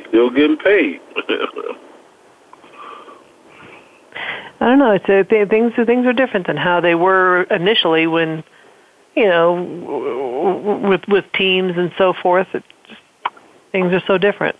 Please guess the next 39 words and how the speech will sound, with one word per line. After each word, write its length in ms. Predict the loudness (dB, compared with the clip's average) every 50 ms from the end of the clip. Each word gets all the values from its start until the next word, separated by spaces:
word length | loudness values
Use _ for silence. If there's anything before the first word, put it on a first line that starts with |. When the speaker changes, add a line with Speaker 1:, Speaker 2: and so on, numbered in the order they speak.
| -10 -4
Speaker 2:
So, 240 | -2 0 0 -2 -4 -8 -14 -20 _ _ _ _ _ _ _ -20 -20 -20 -20 -20 -20 -20 -20 -20 -20 -20 _ _ _ -18 _ -2
I 80 | 2 2
don't 120 | 4 4
know. 200 | 4 2 2 0 -4 -8 -20 -16 -14 -14 -14 _ _ _ _ _ _ _ _ _ _ -6 -2
But 80 | 2 2
let 140 | 4 4 4
me 120 | 4 4
ask 200 | 4 2 0 0
you 60 | 0
this. 240 | 2 2 2 0 -2 -6 -12 -16 -20 _ _ _ _ _ _ _ _ _ _ _ -20 -20 -12 -8
Why 480 | -2 0 2 4 4 4 4 4 2
would 260 | 4 4 2 2 2 0
the 60 | 0
Warriors 800 | 0 0 2 2 4 4 4 4 2 2 2 2 2 0 -2 -4 -2
go 160 | 0 2 2
out 340 | 4 4 4 2 2 0 -2 -8 -8 -4
and, 340 | -2 0 0 0 -2 -2 -2
and 400 | -2 -2 0 0 0 -2 -2 0
get 240 | 0 0 0 -2
Nick 280 | -2 -2 -2 -2 -2 -2
Young? 400 | 0 0 0 0 0 -2 -4 -8 -12 -16 -20 -20 -20 -20 -20 -20 -20 -20 -20 -20 -20 -20 -20 -20 -18 -8 -4
You 80 | -2 0
know, 200 | 0 2 0 -2
g-, 280 | -2 -2 -2 -2 0
go 160 | 2 2 0 2
ahead, 160 | 0 0 0
go 100 | 0 0
ahead 240 | 0 0 -2 -2 -2
and 140 | -4 -8 -8 -6
sign 260 | -4 -2 -2 0 2 2
Nick 200 | 0 0 -2 -6 -10 -4 0
Young 400 | 0 2 2 2 2 0 -2 -6 -8 -12 -16 -14 -14 -12 -4 0
when 120 | 0 2 4
all 180 | 4 4 4
he's 120 | 2 2 2
gonna 200 | 2 2 2 4
do 320 | 4 4 6 6 6 6
is, 220 | 6 4 2 0 -2 0
is 240 | 0 0 0 -2